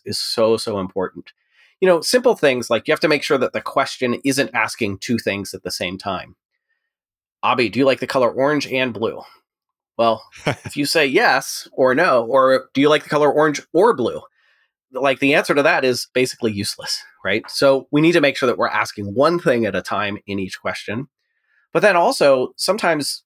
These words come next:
Speaker 1: you know, a survey respondent, a participant in the survey, might misinterpret or have a different understanding of the words that we use. So sometimes we have to ask seemingly the same question a couple of times, but phrase it different ways so that we can make sure that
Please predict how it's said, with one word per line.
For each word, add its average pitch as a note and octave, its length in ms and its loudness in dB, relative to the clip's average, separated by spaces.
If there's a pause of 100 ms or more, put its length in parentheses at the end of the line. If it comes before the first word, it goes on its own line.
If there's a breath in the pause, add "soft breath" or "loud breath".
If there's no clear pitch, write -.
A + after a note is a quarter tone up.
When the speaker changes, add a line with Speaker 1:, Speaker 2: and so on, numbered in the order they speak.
Speaker 1:
you A#2 100 -6
know, G#2+ 120 2
a A#2 40 0
survey C3+ 320 2
respondent, A2+ 760 -2 (160)
a G#2 80 -10
participant A2 560 -6
in A2+ 100 0
the G#2+ 80 -2
survey, B2+ 320 0
might D3 300 -2 (360)
misinterpret D#3 840 -2 (160)
or B2+ 100 2
have C#3+ 140 2
a C#3 60 0
different C#3 400 -2
understanding B2 580 -2
of F2 100 -6
the F#2+ 100 -4
words B2 420 0
that - 160 -12
we F#2+ 100 -4
use. - 340 -12 (480)
So - 140 0
sometimes F3+ 320 0
we D#3+ 60 2
have C#3+ 100 2
to C#3+ 80 2
ask B2+ 400 -2
seemingly A3+ 540 0
the G#2+ 80 -2
same A#2+ 280 -2
question A2 540 -4
a F2+ 80 -6
couple G#2 320 -4
of F2 100 -8
times, B2+ 440 -6
but - 200 -4
phrase C3 460 -4
it - 180 -12
different - 380 -6
ways G2+ 500 -6 (100)
so - 140 -6
that A2+ 140 -2
we C3 80 -2
can B2+ 160 -2
make C#3+ 180 0
sure A#2+ 200 -2
that G#2+ 160 0